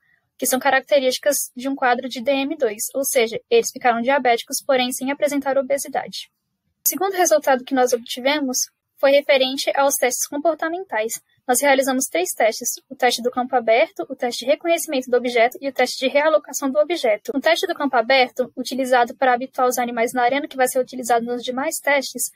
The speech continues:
nós observamos que o grupo D M dois e o grupo controle não obtiveram diferença na distância total percorrida dentro da arena, nem no tempo que eles passaram na zona interna e na zona externa, ou seja,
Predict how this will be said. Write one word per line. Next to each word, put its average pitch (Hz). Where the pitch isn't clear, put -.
nós 262
observamos 269
que 277
o -
grupo 269
D 247
M 277
dois 240
e 277
o 269
grupo 254
controle 262
não 269
obtiveram 277
diferença 269
na 254
distância 277
total 302
percorrida 269
dentro 254
da 254
arena, 247
nem 269
no 302
tempo 285
que -
eles 262
passaram 254
na 240
zona 269
interna 269
e 285
na 277
zona 269
externa, 226
ou 277
seja, 240